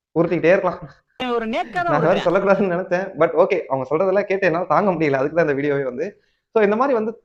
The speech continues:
Speaker 1: தவறான செய்திகள் நிறைய வருது. மெயினா இதுக்கு ட்ரீட்மெண்ட் சொல்றது வந்து பெருங்காயம், மிளகு, திப்பிலி, இந்த மாதிரி விஷயத்தை தான் சொல்றாங்க. இது வந்து நீங்க day to day சாப்பிடுற சாப்பாடுலயே கலந்துக்கிறீங்க. அவங்க சொல்லக்கூடிய அளவு வந்து நம்ம சாப்பிடுற சாப்பாடுலயே டெய்லி நம்ம எடுத்துக்கிட்டு தான் இருக்கோம். But அ-, அதுக்கும் இந்த பிடிப்புக்கும் எந்த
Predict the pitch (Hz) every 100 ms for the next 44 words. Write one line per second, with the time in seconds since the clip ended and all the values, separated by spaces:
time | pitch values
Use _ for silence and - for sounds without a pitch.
0 | 170 202 226 226 175 160 160 139 151 127
1 | 120 - _ _ _ - 160 240 247 208
2 | 175 180 190 175 135 131 156 180 151 175
3 | 196 151 165 147 160 165 156 147 151 151
4 | 131 139 127 123 139 123 127 123 110 110
5 | 107 _ _ 190 190 233 220 151 175 196
6 | 202 208 156 - 139 151 160 143 160 135
7 | 160 135 110 - _ _ _ 127 131 151
8 | 180 185 151 143 160 156 170 - 151 170
9 | 135 147 143 139 160 139 175 151 131 143
10 | 143 139 127 135 160 - _ _ - 160
11 | 143 139 - 135 196 208 233 180 - 196
12 | 185 190 160 165